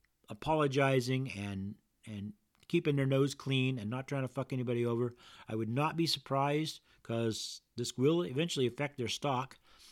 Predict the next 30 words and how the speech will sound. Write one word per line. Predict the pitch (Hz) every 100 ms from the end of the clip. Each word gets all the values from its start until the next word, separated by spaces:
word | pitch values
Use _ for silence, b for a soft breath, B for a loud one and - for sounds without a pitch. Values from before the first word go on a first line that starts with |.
| B
I | 113
would | 117
not | 120 147
be | 151
surprised | 139 - 131 127 127 127 b b b
if, | 110 117 - - _ _ _ _ _
um, | 85 82 - - _ _ _
Hasbro | - 143 131 139 131
doesn't | 135 117
spin | - 151
'em | 143 135
off | 131 131
as | 117
a | 117
separate | - 139 - -
company | - 147 156 151 143 143 131 b b b b b
and | 120 117 117 113 113 123 - _ _ _
then | 123 117
maybe | 127 131 120
let | 117 127 143
people, | 143 135 - 147
'cause | 135 147
people | - 269 240
at | 175
the |
Wizards, | 175 220 190 160 127
I'm | 135
sorry | - 151
if | 131 127
I'm | 120 117